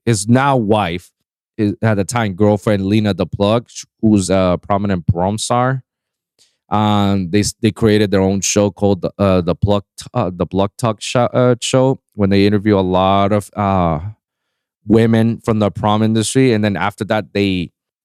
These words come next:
they have sets, they do the D, all three of them. So it's basically a free, a threesome that they film and whatnot. Uh, and also he started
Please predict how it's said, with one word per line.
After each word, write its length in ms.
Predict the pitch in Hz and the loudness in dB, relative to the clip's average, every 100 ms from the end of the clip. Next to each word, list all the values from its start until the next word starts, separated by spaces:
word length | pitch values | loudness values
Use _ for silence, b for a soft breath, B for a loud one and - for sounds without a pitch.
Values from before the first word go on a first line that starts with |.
| _ | _
they 320 | 95 85 - 82 | -8 -4 -4 -4
have 180 | 69 | -6
sets, 680 | - - 120 - - - - _ _ - | -8 -2 -2 -2 -6 -8 -10 _ _ -4
they 100 | 92 | -2
do 180 | 101 | 0
the 120 | 98 85 | 0 0
D, 360 | 95 131 127 - _ _ _ _ _ | 2 0 -2 -12 _ _ _ _ _
all 120 | 107 | -2
three 200 | 98 98 | 0 2
of 100 | 107 | 2
them. 200 | 143 143 - _ _ _ | 2 -2 -6 _ _ _
So 120 | _ 98 | _ -6
it's 120 | 87 | -2
basically 400 | 104 101 98 98 | -2 -2 0 0
a 100 | 87 | 0
free, 180 | - - | -4 -4
a 120 | 98 | -2
threesome 360 | 87 98 90 92 | -2 -4 -2 -2
that 100 | 87 | 0
they 120 | 80 | -2
film 360 | 73 101 101 117 | -2 0 0 0
and 160 | 113 | -2
whatnot. 300 | 117 127 131 131 _ _ _ _ _ _ _ | -2 -2 -4 -6 _ _ _ _ _ _ _
Uh, 640 | 120 127 127 127 131 127 - | 0 2 2 2 2 0 0
and 160 | 139 139 | -2 0
also 1300 | 151 175 180 - 180 170 165 160 156 151 139 123 - _ | 2 2 2 0 2 4 4 4 4 4 2 0 -4 _
he 240 | - - | -20 -8
started 380 | 131 - 151 139 | -4 0 0 0